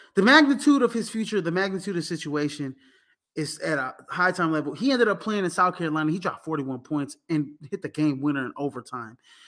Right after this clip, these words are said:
Um, if you guys haven't seen that game, he had a poster over two guys that was, was a thing of beauty. Um, this guy is like watching Paul George doppelganger. This guy is Paul George two point oh. He's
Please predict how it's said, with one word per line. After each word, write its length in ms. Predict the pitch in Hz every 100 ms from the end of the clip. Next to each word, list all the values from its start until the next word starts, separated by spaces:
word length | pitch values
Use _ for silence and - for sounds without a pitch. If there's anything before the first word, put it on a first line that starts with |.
| -
Um, 280 | - 135 131 -
if 160 | 170
you 80 | 202
guys 280 | 214 202 -
haven't 260 | 180 151
seen 260 | 151 170 165
that 200 | 156 139
game, 420 | 143 147 156 156 - _
he 140 | - 196
had 160 | 175
a 80 | 139
poster 520 | - 180 185 - 170
over 160 | 143 131
two 260 | - 190
guys 460 | 135 127 143 165 - _ _ _ -
that 200 | 151 -
was, 200 | 139 123 135 - _ _ _ 170
was 340 | 147 135 131 -
a 80 | 139
thing 380 | - 175 196
of 200 | 151 110
beauty. 520 | 117 135 147 170 175 170 _ _
Um, 520 | - 139 131 123 120 -
this 240 | 151 233 226
guy 300 | 220 196 185
is 180 | 160 156
like 200 | 151 135
watching 400 | 131 139 135 117 _
Paul 300 | - 185 190
George 440 | 139 143 135 120 113
doppelganger. 680 | 127 127 110 117 110 107
This 200 | 110 170
guy 320 | - 180 170
is 240 | 147 131 - _
Paul 220 | - 175 175
George 560 | 143 156 151 147 - _ _ -
two 180 | 208
point 320 | 165 160 139 127
oh. 280 | 123 120 - _ _ _ _ _
He's 560 | - 196 175 151 -